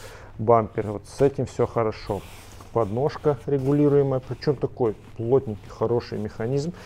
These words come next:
Ступенька для ребёнка. Ну, классика, друзья.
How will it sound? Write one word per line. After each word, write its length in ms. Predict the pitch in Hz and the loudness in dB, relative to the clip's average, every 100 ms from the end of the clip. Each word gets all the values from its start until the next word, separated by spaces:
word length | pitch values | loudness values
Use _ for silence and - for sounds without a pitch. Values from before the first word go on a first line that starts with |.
| - - | -16 -16
Ступенька 600 | - - - 135 151 160 | -10 -8 2 2 4 2
для 160 | 143 151 | 6 8
ребёнка. 640 | 147 139 151 139 - 135 - - - - - - - - - - - - | 8 6 6 4 4 4 2 -6 -12 -18 -20 -20 -20 -20 -20 -18 -16 -4
Ну, 120 | - 226 | 2 6
классика, 440 | 226 156 - 117 | 8 8 6 -2
друзья. 500 | 117 127 123 110 90 | 2 2 4 2 0